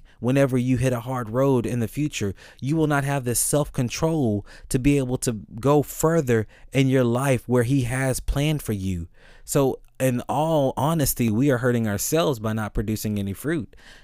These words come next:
in Christ, because if you say you are for Christ, you are going to be obedient to him and listen to his commands, because it tells us in his word that if you love him, you will obey his commands.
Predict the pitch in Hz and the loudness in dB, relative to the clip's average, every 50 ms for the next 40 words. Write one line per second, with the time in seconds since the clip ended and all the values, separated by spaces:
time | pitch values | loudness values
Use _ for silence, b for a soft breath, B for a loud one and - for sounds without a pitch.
0 | B B 98 104 101 - - 143 139 143 131 - - 110 104 - - 117 110 107 | B B -4 -4 -4 -2 -4 -6 -4 -4 -6 -6 -4 -8 -8 -4 -2 -2 0 0
1 | 101 - b b b b b b b - - - 110 104 95 110 131 151 143 - | -2 -4 b b b b b b b -10 -4 -2 -2 -2 -2 -2 -2 0 0 0
2 | - - 139 135 156 170 151 135 120 110 104 95 - 101 95 - - - 95 85 | 2 2 2 2 0 0 0 0 0 2 0 0 0 -4 -6 -4 -2 -2 -2 -2
3 | 80 85 82 - - - - b b b b b b - 113 113 117 113 110 101 | -4 -6 -8 -8 -8 -10 -12 b b b b b b -6 -2 2 2 2 4 4
4 | 113 113 110 110 - - 101 92 110 107 107 - - - 110 104 101 95 95 - | 4 2 2 0 -2 -4 -4 0 0 0 0 0 -2 0 2 2 2 0 2 2
5 | 117 127 143 143 139 131 113 - - - 113 107 107 104 98 95 95 95 - _ | 4 4 4 4 2 2 0 0 -4 -4 -2 0 0 0 -2 -2 -4 -6 -8 _
6 | - - 107 107 104 101 101 110 127 - - - 120 - - 107 110 110 104 - | -10 -6 -4 -4 -2 -2 -2 -2 -2 -2 -2 -4 -4 -4 -2 -2 -2 -2 -2 -2
7 | - 104 98 107 113 131 131 123 107 107 - - 117 104 104 101 - - 123 127 | -2 -2 -2 0 -2 -2 -2 -2 -4 -6 -2 0 0 0 0 -4 -2 -2 -2 0
8 | 147 143 127 110 - 117 107 101 92 98 101 113 127 143 135 - - 107 95 - | 0 -2 -4 -4 -4 -2 -2 -2 -4 -4 -4 -4 -2 -4 -4 -4 -4 -6 -8 -8
9 | B B B B B B - 113 120 104 107 117 120 110 107 113 127 147 147 - | B B B B B B -2 0 0 0 2 0 0 2 4 4 4 4 2 2
10 | 123 110 107 107 107 113 110 110 107 101 85 98 101 104 107 95 - - 110 101 | 0 2 2 4 4 4 4 4 4 4 2 0 0 0 0 -2 -2 -2 -4 -2
11 | 104 117 135 127 87 82 87 - - - | -2 -4 -4 -6 -8 -10 -12 -16 -18 -20